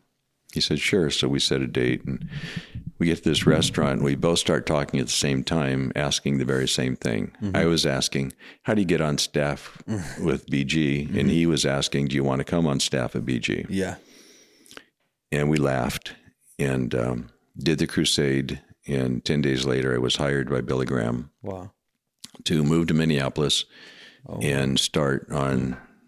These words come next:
Speaker 1: the crusade team.
Speaker 2: Mm-hmm.
Speaker 1: Well,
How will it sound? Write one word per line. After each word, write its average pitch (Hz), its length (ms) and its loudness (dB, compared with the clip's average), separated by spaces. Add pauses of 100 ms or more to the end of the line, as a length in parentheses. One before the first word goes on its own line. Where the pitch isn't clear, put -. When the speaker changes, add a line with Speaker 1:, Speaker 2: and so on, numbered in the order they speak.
Speaker 1:
the - 80 -10
crusade 113 480 2
team. 50 360 -2 (160)
Speaker 2:
Mm-hmm. 98 180 -4 (720)
Speaker 1:
Well, 80 320 0